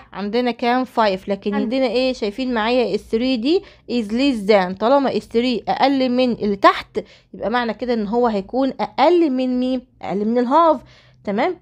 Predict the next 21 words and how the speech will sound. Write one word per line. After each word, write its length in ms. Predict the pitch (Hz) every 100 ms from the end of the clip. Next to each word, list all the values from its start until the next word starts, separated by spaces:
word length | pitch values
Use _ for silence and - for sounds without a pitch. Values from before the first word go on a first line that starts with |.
| _
يبقى 180 | - -
هقول 240 | 208 233 226
كده 200 | 226 214
عندي 420 | 214 208 202 190
ان 120 | 196
الفراكشن 600 | 190 233 262 - 233 233
ده 200 | 285 370 - - _
اقل 360 | - 135 240 226
من 220 | 214 220
مين؟ 180 | 226 220 -
اقل 320 | - 226 214
من 120 | 208
الهاف، 320 | 202 185 185
يعني 260 | 185 175 208
هو 280 | 233 - -
الهاف 260 | 208 269 285
اكبر 260 | 262 226 233
منه. 320 | 208 175 165 - _ _ _ -
تمام؟ 320 | 214 285 359 - - _ 202
يبقى 220 | 190 226
ده 240 | 269 262